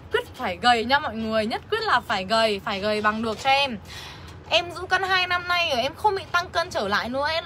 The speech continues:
đó là một cái điều vô cùng tuyệt vời. Tay của Lan Anh đỡ rồi mọi người ạ. Lan Anh đã có thể, ờ, bắt đầu nằm nghiêng được rồi. Hôm qua thử nằm nghiêng thì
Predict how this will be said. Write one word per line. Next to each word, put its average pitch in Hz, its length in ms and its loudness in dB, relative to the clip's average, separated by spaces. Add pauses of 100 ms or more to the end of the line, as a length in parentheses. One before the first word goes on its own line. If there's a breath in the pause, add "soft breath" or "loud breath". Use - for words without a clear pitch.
đó 226 180 6
là 349 120 4
một 269 160 -2
cái 233 60 -4
điều 285 160 2
vô 294 200 -4
cùng 247 140 -6
tuyệt 220 160 -2
vời. 220 280 2 (300 loud breath)
Tay 392 180 4
của 294 100 -2
Lan 285 180 2
Anh 359 160 -2
đỡ 370 240 8
rồi 403 100 8
mọi 285 160 2
người 269 140 4
ạ. 269 200 6 (160)
Lan 359 180 0
Anh 370 140 0
đã 294 120 -2
có 262 140 4
thể, 320 280 2
ờ, 202 440 4
bắt 403 180 4
đầu 320 200 6
nằm 277 260 0
nghiêng 370 260 4
được 277 160 2
rồi. 240 300 2 (220 loud breath)
Hôm 392 160 2
qua 381 140 8
thử 370 240 -2
nằm 233 200 -2
nghiêng 359 200 0
thì 302 120 -12